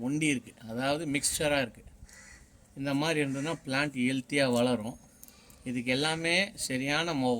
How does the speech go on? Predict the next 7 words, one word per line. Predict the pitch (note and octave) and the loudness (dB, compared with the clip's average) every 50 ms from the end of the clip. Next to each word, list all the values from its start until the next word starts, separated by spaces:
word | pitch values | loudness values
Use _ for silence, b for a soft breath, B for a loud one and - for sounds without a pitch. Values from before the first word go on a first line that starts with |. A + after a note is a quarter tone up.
| A2+ A#2 | 2 2
உரம் | B2 B2+ C#3+ D#3 D3+ C3+ | 2 2 2 0 -2 -4
கொடுக்கல. | C3+ B2 A#2+ - A#2 G#2+ G#2+ A#2 C3+ - - G#2 A2 | -4 -6 -4 -2 0 0 0 0 -2 -4 -4 0 0
உரம் | A2+ B2+ D3 D3+ C#3 - A#2+ | 2 2 2 0 0 -2 -2
கண்டிப்பா | A2+ A#2+ B2+ B2 C3 C3 A#2+ - B2 | -2 -2 -2 -2 -2 -4 -4 -2 0
தேவை. | B2 B2 A#2 G#2+ G#2 A2+ C3 C#3 - B B B B B B B - | 0 2 2 0 -2 -2 -4 -8 -14 B B B B B B B -12
தொட்டியில | - B2+ A#2+ - D3+ C#3+ C#3 C3+ B2+ | -10 -8 -6 -4 0 0 2 2 2
வளர்க்குறதுனால | C3 C3 B2+ C3 B2+ B2+ B2+ C3+ C#3 | 0 0 0 0 0 0 0 2 2